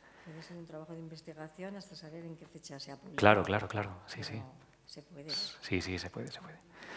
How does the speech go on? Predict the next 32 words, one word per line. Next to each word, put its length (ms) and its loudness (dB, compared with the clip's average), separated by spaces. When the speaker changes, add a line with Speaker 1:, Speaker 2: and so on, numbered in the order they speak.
Speaker 2:
Pero 160 12
pues 140 6
que 80 6
no, 100 4
que 120 2
no 100 10
hay 80 10
como 240 10
un, 500 6
una 140 2
página 360 6
compendio 500 6
con 140 4
todos 140 4
los 100 4
Speaker 1:
Bueno, 160 4
Speaker 2:
gráficos. 240 -4
Speaker 1:
a 40 -2
mí 160 -2
me 80 -4
da 100 -2
mucha 280 -6
pena 240 -6
que 100 -8
no 120 -6
hagáis 320 -8
en, 200 -6
eh, 200 -10
prensa, 480 -10
eh, 640 -14
de 100 -10
papel 520 -8